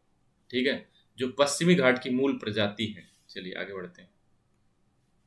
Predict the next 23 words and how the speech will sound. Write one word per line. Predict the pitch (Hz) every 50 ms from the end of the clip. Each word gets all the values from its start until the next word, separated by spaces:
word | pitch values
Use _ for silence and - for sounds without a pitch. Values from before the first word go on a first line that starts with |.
| _ _ _ _ -
अगला | 123 143 156
क्वेश्चन | 151 160 160 - 165 151
है, | 160 180 180 - _ _ _ _ _ _ _ _ -
सत्यजीत | - - 175 180 180 - 202 190 170 180 214 220 214 196
रे | 175 160 175 185 185
लाइफटाइम | 175 165 160 170 170 175 180 175 175 175 160
अचीवमेंट | 147 - - 156 151 156 160 170 175 175 - - - - - -
पुरस्कार | 139 139 143 - - 147 147 151
दो | 143 139 127
हज़ार | 127 143 131 123 -
तेईस | 143 147 143 -
किसे | - 131 123 143
प्रदान | 131 127 127 123 123 123 123 120
किया | 120 120 113 110
गया? | 107 107 95 87 - - - - - _ _ -
Who | 143 156 160
has | 165 185 208 185 175
been | 175 208 202 202 175
given | 156 165 165 175 180 180 175
the | 175 165
सत्यजीत | - 147 139 - - 165 156 156 175 175 175 147
रे | 123 139 156 156
लिटरे-, | 143 131 131 123 123 131 139 131